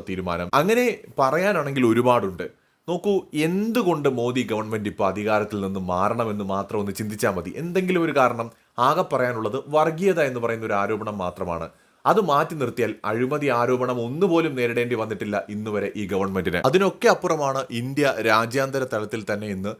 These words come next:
ഒരു നിർണായകമായ ശക്തിയായി മാറിയിരിക്കുന്നത്. ലോക നേതാവായിട്ട് എത്രയോ വർഷങ്ങളായിട്ട് മോദി തെരഞ്ഞെടുക്കപ്പെട്ടുകൊണ്ടിരിക്കുകയാണ്,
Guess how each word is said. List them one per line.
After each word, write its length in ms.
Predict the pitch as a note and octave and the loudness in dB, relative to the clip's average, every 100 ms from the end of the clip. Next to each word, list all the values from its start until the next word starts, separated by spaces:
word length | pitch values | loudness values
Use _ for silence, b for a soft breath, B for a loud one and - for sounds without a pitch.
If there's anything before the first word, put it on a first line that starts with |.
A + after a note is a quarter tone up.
| C#3 | 0
ഒരു 280 | C#3+ D3 - | 2 2 0
നിർണായകമായ 760 | B2 B2 C#3 D3+ D3+ C3+ B2 | -2 -2 0 2 2 2 0
ശക്തിയായി 600 | A#2+ A#2+ - C3 A#2 A2 G#2+ | 0 -2 -2 2 4 4 0
മാറിയിരിക്കുന്നത്. 720 | G2+ G2+ G#2+ G2 F2 F2 D#2+ - b b b - | -2 0 0 -4 -6 -8 -8 -12 b b b -2
ലോക 340 | G#2 B2 D3+ | 2 4 4
നേതാവായിട്ട് 580 | F3+ E3 E3 D#3+ D#3+ D#3 | 2 4 4 4 4 2
എത്രയോ 400 | A#2+ - D3 D3+ | -2 -2 0 2
വർഷങ്ങളായിട്ട് 600 | C3 A#2 D3 C#3 C3 A#2 | 0 -2 -6 -2 0 0
മോദി 320 | A#2 G#2+ A2+ A2+ | -2 -2 -2 0
തെരഞ്ഞെടുക്കപ്പെട്ടുകൊണ്ടിരിക്കുകയാണ്, 1300 | G#2+ G#2 A2 A2 G2+ F#2+ G2 F#2 F2+ F2 E2+ D#2+ | 0 0 -2 -2 -2 -2 -4 -4 -6 -6 -8 -8